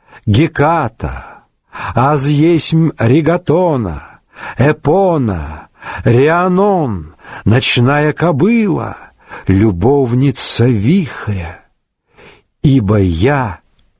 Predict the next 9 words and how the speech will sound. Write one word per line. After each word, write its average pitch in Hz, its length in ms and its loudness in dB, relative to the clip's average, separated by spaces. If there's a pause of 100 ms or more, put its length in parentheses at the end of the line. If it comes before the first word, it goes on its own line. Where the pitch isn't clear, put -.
(260)
нетронутая 117 1000 2
дева, 101 640 -2 (800)
и 139 80 4
я, 123 800 0 (640)
горящая 170 720 2
от 143 80 -2
желания 170 720 2
любимица 175 720 2
богов 175 680 0